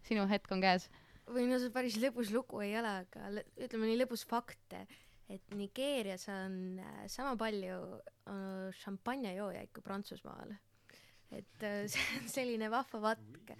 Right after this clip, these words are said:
Speaker 2: Aga jah, eks see olegi tingitud sellest, et Aafrika puhul me näeme ülimat vaesust ja ka ülimat rikkust, millest, äh, Euroopas tegelikult ei osata isegi und näha.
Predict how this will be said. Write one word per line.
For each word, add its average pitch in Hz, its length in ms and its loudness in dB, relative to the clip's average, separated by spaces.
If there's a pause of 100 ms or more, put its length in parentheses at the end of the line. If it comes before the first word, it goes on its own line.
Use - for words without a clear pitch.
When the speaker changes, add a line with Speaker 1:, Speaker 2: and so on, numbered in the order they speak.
(400)
Speaker 2:
Aga 226 240 2
jah, 269 160 2
eks - 160 -2
see 233 80 6
olegi 208 340 0 (140)
tingitud 220 560 -4
sellest, 220 480 -2
et 214 220 0
Aafrika 196 340 -8
puhul 190 240 -4
me 185 80 -4
näeme 196 460 -4 (500)
ülimat 240 480 -2
vaesust 214 560 -2
ja - 80 -8
ka - 0 -
ülimat 214 480 -4
rikkust, 214 480 -4
millest, 190 640 -8
äh, 202 320 -10
Euroopas 202 640 -6
tegelikult 185 480 -8
ei 208 80 0
osata 208 320 -2
isegi 185 240 -6
und 196 240 0
näha. 180 240 -8